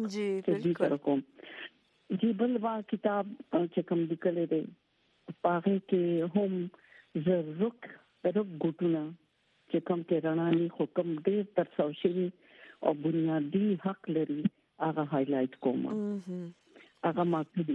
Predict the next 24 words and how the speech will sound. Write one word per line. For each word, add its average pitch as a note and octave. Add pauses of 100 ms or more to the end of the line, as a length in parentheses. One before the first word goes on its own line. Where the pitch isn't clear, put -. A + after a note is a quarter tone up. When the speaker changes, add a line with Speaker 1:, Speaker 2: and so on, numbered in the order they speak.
Speaker 2:
دي، D3
ما E3+
لیکلي C#3
دي. - (260)
Speaker 1:
ډېر F#3+ (100)
ښه. F#3 (320)
نو G#3
تاسو، G#3+
Speaker 2:
نو G3+ (520)
Speaker 1:
تاسو A3
Speaker 2:
دا G#3+
Speaker 1:
کتاب A3
Speaker 2:
او F#3
Speaker 1:
هم A3
Speaker 2:
بیا G3+
چې G3
Speaker 1:
لیکلی؟ F#3
Speaker 2:
اوس، F3+ (1800)
جی؟ D4+ (380)
Speaker 1:
آه، F3+
تاسو A3+
کتاب A3+
هم A3+
لیکلی؟ E3+